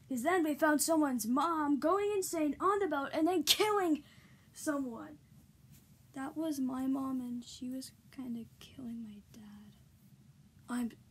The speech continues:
I'm so sorry. Here. Fist bump. Thanks. Come on. Let's go. I'll be in charge. After a while, they just created their, some sort of, well,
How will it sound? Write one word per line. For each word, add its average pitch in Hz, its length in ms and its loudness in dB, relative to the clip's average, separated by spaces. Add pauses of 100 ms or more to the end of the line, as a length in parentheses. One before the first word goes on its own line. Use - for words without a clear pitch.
(100)
I'm 240 120 -10
so 226 260 -10
sorry. 185 460 -14 (560)
Here. 180 360 -20 (1000)
Fist - 280 -12
bump. 185 220 -18 (480)
Thanks. 220 480 -8 (180)
Come 262 80 -8
on. 214 140 -10 (360)
Let's - 140 -14
go. - 140 -10 (840)
I'll - 100 -12
be - 100 -20
in - 100 -20
charge. - 440 -16 (640)
After 302 480 -4
a 320 80 0
while, 220 680 -6
they 233 180 -6
just 269 460 -6
created 277 540 -6
their, 269 220 -6
some - 720 -14
sort 269 300 -8
of, 269 180 -6
well, 247 360 -10